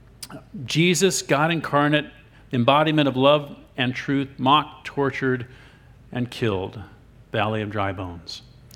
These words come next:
Matthew twenty-seven fifty tells us that in the end, Jesus yielded his spirit.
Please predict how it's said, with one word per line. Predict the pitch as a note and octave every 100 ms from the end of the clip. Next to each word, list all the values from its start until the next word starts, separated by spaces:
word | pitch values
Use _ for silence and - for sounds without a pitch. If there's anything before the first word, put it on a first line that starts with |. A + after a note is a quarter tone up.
| - - - - - - - - -
Matthew | D3 D#3 D#3+ C#3+ C#3
twenty-seven | - D#3+ - C#3+ B2+
fifty | - F#3+ C#3
tells | C3+ D3 D3+
us | C#3+ -
that | D3
in | - G3 A3
the | F3+
end, | F#3+ G#3 F3 E3+
Jesus | E3+ E3 F3 -
yielded | E3 F#3 G3 E3 E3
his | D#3 E3
spirit. | - G#3 F3 G2